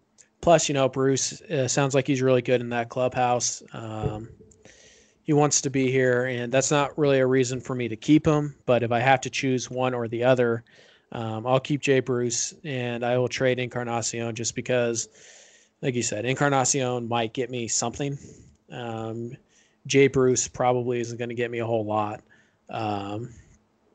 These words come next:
but we'll see. Um, Encarnacion definitely off to a much better start.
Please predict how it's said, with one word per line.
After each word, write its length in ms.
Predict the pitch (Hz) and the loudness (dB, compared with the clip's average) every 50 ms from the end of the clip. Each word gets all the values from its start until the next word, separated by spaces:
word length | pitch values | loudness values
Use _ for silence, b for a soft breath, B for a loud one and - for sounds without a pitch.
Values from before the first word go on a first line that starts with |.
| - - - - | -20 -20 -8 0
but 140 | - 147 147 | 4 6 6
we'll 80 | 151 139 | 6 6
see. 260 | - - 127 117 117 | 6 4 0 0 -2
Um, 420 | 120 123 120 117 113 113 113 113 - _ b b b b b | -2 -4 -4 -4 -4 -4 -6 -8 -12 _ b b b b b
Encarnacion 680 | 151 143 - 165 147 143 139 139 - - 143 135 135 127 | -2 0 2 2 2 4 2 2 0 -2 -4 -4 -2 0
definitely 380 | 131 127 123 123 143 135 127 | 0 0 0 0 -2 -4 -2
off 180 | 123 123 120 - | 0 -2 -2 -2
to 140 | - 131 123 | -2 -2 -2
a 100 | 120 117 | -2 -2
much 240 | 117 123 120 120 131 | -4 -6 -6 -4 -2
better 220 | 131 123 117 107 | -2 -2 -2 -4
start. 480 | - - - - 131 131 127 123 - | -6 -4 -2 2 2 2 2 2 -2